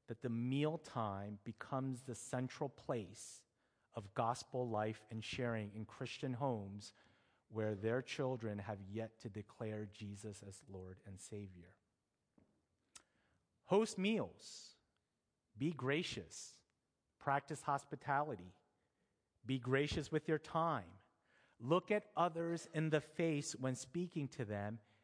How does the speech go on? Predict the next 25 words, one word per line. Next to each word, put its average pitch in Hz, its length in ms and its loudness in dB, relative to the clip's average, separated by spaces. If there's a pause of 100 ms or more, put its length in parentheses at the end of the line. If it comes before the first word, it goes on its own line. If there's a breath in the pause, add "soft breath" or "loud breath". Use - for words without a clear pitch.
(140 soft breath)
at 135 180 -2
meals. 147 800 -2 (1000)
Put 180 180 2 (140)
phones 139 640 4
and 127 140 0
electronics 135 920 0
away 123 500 2
when 120 220 0
in 123 100 2
the 123 80 2
company 147 540 0
of 135 100 2 (120)
others, 98 500 0 (300 soft breath)
because 131 320 0
these 151 400 0
are 143 80 4
precious - 560 -4
times 117 580 0 (260 loud breath)
when 123 200 2
Jesus 139 500 2
shows 131 460 2
up 131 220 4
in 123 160 0
the 127 60 2
company 131 640 -2